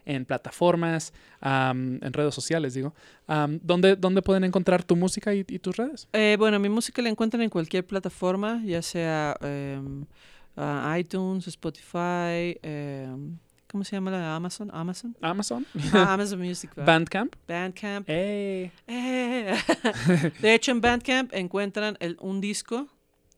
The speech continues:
Speaker 2: que no encuentran en ninguna otra.
Speaker 1: ¡A huevo!
Speaker 2: Ajá, es el primer disco de Elis Paprika.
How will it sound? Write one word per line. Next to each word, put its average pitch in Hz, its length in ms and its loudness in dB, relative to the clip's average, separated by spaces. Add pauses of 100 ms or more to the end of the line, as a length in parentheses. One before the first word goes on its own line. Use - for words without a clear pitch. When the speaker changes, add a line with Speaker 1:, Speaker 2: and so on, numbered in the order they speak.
(100)
Speaker 2:
que 180 140 -2
no 180 100 -2
encuentran 185 320 -6
en 175 80 -6
ninguna 156 400 -8
otra. 147 260 -14 (120)
Speaker 1:
¡A 135 80 -6
huevo! 147 420 -4 (220)
Speaker 2:
Ajá, 156 260 -14 (140)
es 160 140 -16
el 175 60 -8
primer 156 280 -6
disco 165 260 -8
de 151 80 -6
Elis 143 160 -10
Paprika. - 400 -16